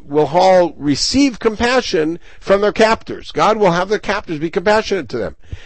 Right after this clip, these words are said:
"V'lashuv la'aretz hazot," and they'll be able to come back home. They've already been taken into captivity in Assyria.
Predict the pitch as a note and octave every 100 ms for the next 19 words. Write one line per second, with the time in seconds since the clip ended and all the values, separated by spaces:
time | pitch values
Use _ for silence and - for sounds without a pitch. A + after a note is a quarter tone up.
0 | - - C#3 C#3 - D4 C#4+ G#3+ A3 A#3
1 | G#3+ G#3+ A#3+ G#3+ C#3 F3+ B3 F3+ D3 D#3+
2 | - G3 G#3 - B3 D#3 C#3 F#3+ G3 F3+
3 | E3+ F3 E3+ E3+ E3+ D3 D#3 D#3+ - F#3
4 | C#3+ C#3+ D#3+ - B3 C#3+ F2